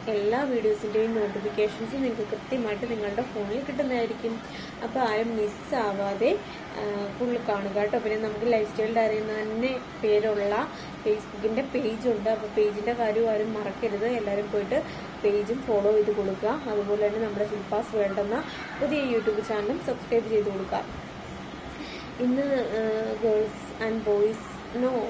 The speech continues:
ബോയ്സ് ആയിരിക്കും കൂടുതലായിട്ട് ഇത് കണ്ടിരിക്കേണ്ട ഒരു വീഡിയോ, ആ, നിങ്ങൾ അറിഞ്ഞിരിക്കേണ്ട ഒരു വീഡിയോ ആണ് ഞാനിന്ന്, ആ,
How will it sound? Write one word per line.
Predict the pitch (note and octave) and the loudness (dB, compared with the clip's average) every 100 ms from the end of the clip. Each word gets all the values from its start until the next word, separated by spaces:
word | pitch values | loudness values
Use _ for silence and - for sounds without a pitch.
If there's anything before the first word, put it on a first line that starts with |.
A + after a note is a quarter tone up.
| G#3+ | 0
ബോയ്സ് | A3 A3+ B3 B3 | 2 2 2 0
ആയിരിക്കും | C#4+ A#3 A3+ A3+ A3+ | 2 2 0 -6 -6
കൂടുതലായിട്ട് | G#3 G#3 G#3+ A3 G#3+ | -2 2 2 2 0
ഇത് | G#3+ G#3+ - | 0 0 -2
കണ്ടിരിക്കേണ്ട | A3 G3+ G#3 G#3 G#3 | -6 -2 -2 -2 0
ഒരു | G#3+ G#3+ | 2 2
വീഡിയോ, | G3+ F#3+ G3+ A3+ B3+ - - - | -2 -2 2 2 0 -8 -10 -6
ആ, | G#3 G#3 G#3 | 0 2 2
നിങ്ങൾ | G#3+ A3 | 2 2
അറിഞ്ഞിരിക്കേണ്ട | A3+ G#3+ A3+ A#3 - A3 A3 - A3 | 2 2 0 0 0 -2 -4 -6 2
ഒരു | A#3 A3 | 4 4
വീഡിയോ | G#3 G#3 G#3 G#3+ | 4 4 6 2
ആണ് | G3+ | 2
ഞാനിന്ന്, | G#3 G3+ G3+ A3 A3 E3 | -2 -2 0 0 -2 -4
ആ, | G3 | -2